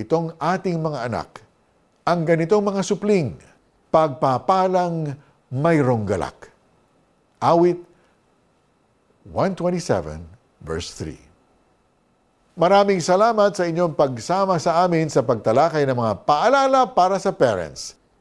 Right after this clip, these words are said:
Tandaan, ang lahat ng paalala ng Diyos sa atin ay para sa ating ikalalago.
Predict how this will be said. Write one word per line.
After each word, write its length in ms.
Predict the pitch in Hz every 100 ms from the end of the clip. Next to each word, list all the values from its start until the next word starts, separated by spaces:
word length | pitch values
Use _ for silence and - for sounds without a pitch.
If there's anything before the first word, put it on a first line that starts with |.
| -
Tandaan, 640 | 220 220 226 220 160 104 90
ang 160 | 147 165
lahat 320 | 156 180 233
ng 160 | 220 170
paalala 480 | 143 123 170 185 160
ng 80 | 139
Diyos 320 | 123 214 -
sa 160 | 196 226
atin 320 | 202 190 147 - _ _ _
ay 240 | 160 170 165
para 320 | 147 151 151
sa 240 | 170 156
ating 240 | 156 170 170
ikalalago. 880 | 160 160 170 185 202 208 127 -